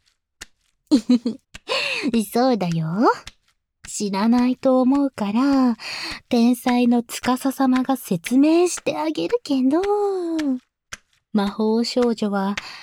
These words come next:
エナジーを使いすぎると、悪いエナジーが溜まるの。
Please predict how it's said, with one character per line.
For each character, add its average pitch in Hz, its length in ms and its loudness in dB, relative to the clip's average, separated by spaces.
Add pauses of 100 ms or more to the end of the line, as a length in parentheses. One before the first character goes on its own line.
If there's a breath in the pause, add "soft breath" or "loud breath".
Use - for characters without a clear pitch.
(120)
エ 302 120 2
ナ 311 200 4
ジ 220 300 0
ー 202 60 -2
を 208 60 -2
使 - 360 -4
い 277 100 0
す - 200 -10
ぎ 311 200 -2
る 285 260 -4
と、 339 640 2 (460 loud breath)
悪 220 340 0
い - 20 4 (220)
エ 339 80 4
ナ 285 180 2
ジ 247 160 -4
ー 240 120 0
が 233 140 0
溜 226 180 0
ま 226 180 2
る 427 180 4
の。 262 300 2